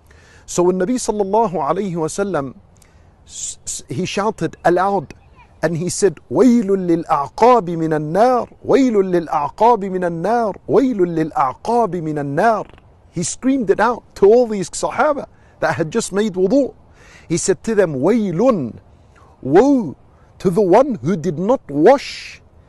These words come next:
his heel completely during the wudu. And he said it three times.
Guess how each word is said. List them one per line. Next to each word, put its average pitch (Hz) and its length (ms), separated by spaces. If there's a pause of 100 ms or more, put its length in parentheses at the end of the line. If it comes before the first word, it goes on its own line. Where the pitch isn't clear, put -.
(180)
his 156 340
heel 269 920
completely 240 840 (220)
during 196 460
the 151 80
wudu. 196 460 (560)
And 147 160
he 151 120
said 175 240
it - 140
three 156 260
times. 175 540